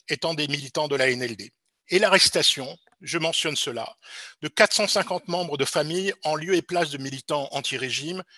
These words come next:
recherchés lorsque les troupes de la junte ou la police n'ont pu les trouver à leur domicile.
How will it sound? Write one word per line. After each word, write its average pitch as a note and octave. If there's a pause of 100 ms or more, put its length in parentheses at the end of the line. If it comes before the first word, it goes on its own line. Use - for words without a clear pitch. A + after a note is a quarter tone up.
(300)
recherchés E3
lorsque F3+
les D3
troupes A3+
de E3+
la D3
junte E3+
ou -
la B2+
police C3+ (440)
n'ont C#3+
pu G#3
les F3+
trouver C#3 (320)
à C#3
leur B2+
domicile. A#2+